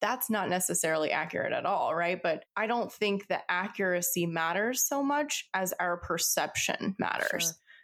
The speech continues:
Speaker 1: So it may not be super important to focus on somebody who's exactly the same,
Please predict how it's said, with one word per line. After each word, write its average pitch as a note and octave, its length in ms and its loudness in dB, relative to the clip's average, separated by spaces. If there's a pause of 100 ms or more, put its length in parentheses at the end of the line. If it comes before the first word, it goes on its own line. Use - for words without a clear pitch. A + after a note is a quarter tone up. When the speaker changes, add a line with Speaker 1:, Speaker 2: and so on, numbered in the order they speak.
Speaker 1:
So F#3 500 0
it - 160 0
may G3 200 2
not F#3 220 0
be F3 220 2
super F3 360 0
important E3+ 400 0
to F3 80 0
focus F3 480 0
on D#3+ 260 0
somebody E3+ 320 2
who's E3+ 240 0
exactly A#3 520 -2
the F#3+ 120 -2
same, E3+ 400 0